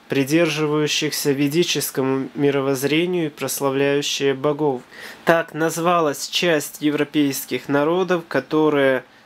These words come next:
э, на определенном историческом периоде сохранили свою приверженность и верность ведическим знаниям.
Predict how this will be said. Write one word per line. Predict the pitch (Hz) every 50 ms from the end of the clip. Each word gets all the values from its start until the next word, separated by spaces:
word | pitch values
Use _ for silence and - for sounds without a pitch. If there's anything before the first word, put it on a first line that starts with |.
| - -
э, | 127 127 127 127 123
на | 127 131 143 147 143 139 135 127
определенном | 131 - 147 139 135 147 147 143 151 147 139 139 139 135 120
историческом | 131 - - - 147 143 143 139 135 - 143 131 - - - 131 127 127 123 - - -
периоде | - 139 139 151 165 175 180 175 160 156 143
сохранили | - - 147 139 - - 160 151 151 165 175 170 165 147 139 123
свою | - - - 135 131 131 131 131 127
приверженность | - - 131 135 139 139 151 170 175 170 160 160 170 160 156 156 147 - - - -
и | - 151 139
верность | 135 127 135 143 156 170 175 175 170 143 127 - - - - -
ведическим | 131 143 139 143 147 143 - 147 135 - - 151 147 143
знаниям. | 139 - 156 156 151 143 131 127 127 123 123